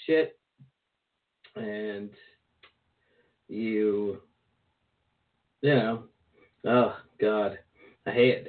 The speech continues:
I hate the problems. I think it's fun for probably you because you get to listen to me, like, flail around, but it's still so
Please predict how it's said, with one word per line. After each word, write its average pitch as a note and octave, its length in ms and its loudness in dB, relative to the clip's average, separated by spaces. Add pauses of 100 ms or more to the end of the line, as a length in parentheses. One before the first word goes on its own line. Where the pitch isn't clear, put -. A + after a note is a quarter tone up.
(100)
I - 80 -6
hate - 240 4
the C3+ 60 -4
problems. C#3+ 460 2
I - 60 2
think B3+ 260 4
it's - 80 -14 (200)
fun D3 440 2 (600)
for E3+ 300 2
probably E3+ 520 4
you C3+ 300 0
because D3 260 -8
you C#3+ 120 -10
get D3 160 -6
to B2 120 -10
listen B2 360 -6
to C#3 80 -6
me, B2+ 120 -2
like, A2+ 200 -8 (180)
flail A2+ 420 0
around, G#2 600 -2 (400)
but D3 100 0
it's C#3 140 -4 (200)
still F3 380 2
so F3 220 0